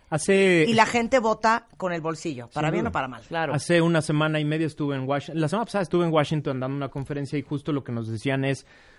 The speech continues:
Speaker 1: pues sí, eh, estamos viviendo el ciclo más amplio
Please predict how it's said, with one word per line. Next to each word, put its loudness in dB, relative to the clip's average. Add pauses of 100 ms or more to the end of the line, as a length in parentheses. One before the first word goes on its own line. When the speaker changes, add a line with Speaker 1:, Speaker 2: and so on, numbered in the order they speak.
(100)
Speaker 1:
pues -2
sí, 4 (640)
eh, 2
estamos 0
viviendo 0
el 2
ciclo 0
más -2
amplio -4